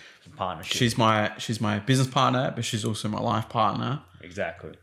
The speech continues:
Speaker 2: And it was really hard. Um, really, really hard because for us,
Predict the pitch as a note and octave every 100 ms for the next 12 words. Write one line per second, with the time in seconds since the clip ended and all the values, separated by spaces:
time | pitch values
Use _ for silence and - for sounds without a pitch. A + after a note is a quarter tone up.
0 | - A#2 A2 G#2+ G#2+ G#2+ A2+ A#2+ A2 G2+
1 | A#2 G#2+ G2+ G2+ G2 G2 - _ _ -
2 | A2+ G#2+ G#2 G#2+ A#2 A2+ A2 G#2+ G#2 A2
3 | G#2+ - B2 C3 A2 - - - - _
4 | - B2 A#2 C3 -